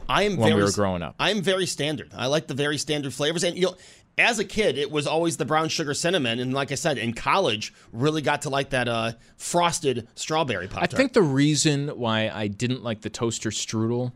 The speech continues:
Speaker 2: too much, uh, was it tasted a little too healthy.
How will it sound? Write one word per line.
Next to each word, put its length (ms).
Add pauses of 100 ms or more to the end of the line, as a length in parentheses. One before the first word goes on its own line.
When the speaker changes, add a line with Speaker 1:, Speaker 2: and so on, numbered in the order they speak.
(520)
Speaker 2:
too 160
much, 380 (140)
uh, 200
was 500
it 160 (100)
tasted 540
a 80
little 280
too 220
healthy. 460